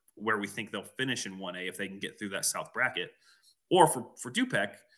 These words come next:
how they match up against another really good one A team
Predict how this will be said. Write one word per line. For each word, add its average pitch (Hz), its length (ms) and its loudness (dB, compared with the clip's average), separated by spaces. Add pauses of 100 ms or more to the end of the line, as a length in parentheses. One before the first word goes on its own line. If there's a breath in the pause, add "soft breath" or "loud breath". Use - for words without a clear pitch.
(240)
how 123 180 4
they 127 100 6
match 123 280 0
up 107 120 -2
against 104 320 0
another 101 360 0
really 98 300 -2
good 95 380 -8
one 98 240 -6
A 90 160 -8
team 101 480 -2